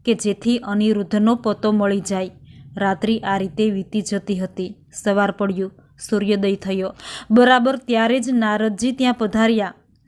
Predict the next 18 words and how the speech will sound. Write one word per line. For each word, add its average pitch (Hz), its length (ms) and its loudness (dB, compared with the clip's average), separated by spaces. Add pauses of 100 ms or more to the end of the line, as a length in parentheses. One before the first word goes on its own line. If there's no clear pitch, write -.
શ્રી 226 160 -2
કૃષ્ણએ 208 600 -2
તેમનું 208 420 0
યોગ્ય 202 400 0
પૂજન 208 380 -2
કરી 214 320 -2
આસન 202 480 -2
આપ્યું. 190 380 -6 (400)
ભગવાન 208 520 0
અતિ 226 280 0
ઉદાસ 208 460 0
હતા, 190 360 -4 (380)
છતાં 202 240 0
પણ 226 220 2
નારદજી 202 560 2
સામે 214 380 0
ઊભા 208 360 -2
રહ્યા. 190 400 -2